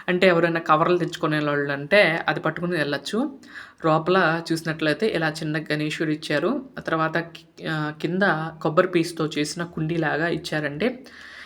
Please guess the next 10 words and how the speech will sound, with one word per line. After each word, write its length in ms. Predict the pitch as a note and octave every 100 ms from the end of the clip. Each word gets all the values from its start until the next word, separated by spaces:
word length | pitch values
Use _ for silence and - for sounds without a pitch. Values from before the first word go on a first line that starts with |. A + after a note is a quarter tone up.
| -
ఇవన్నీ 360 | F3+ D#3+ E3 F3+
కూడా 340 | E3+ G3 B3+ - -
కిట్లో 320 | D#3+ F3+ F3+
ఇచ్చారండి 680 | D3+ - D3 C#3+ D3+ A3+ A#3+
ఉచిత 260 | D#3+ E3+
గణపతిలో. 640 | E3+ D3 C#3+ D3 E3 A#3 - - - - - _
అంటే 300 | F#3+ F#3+ G3+ F3+ F#3 - -
ఇది 340 | - F3 F3 F3
ఆర్గానిక్‌గా 720 | D#3 F3 F3 E3 - F#3+ G3
ఇంట్లోనే, 520 | D#3+ D#3+ F#3+ F#3+ G#3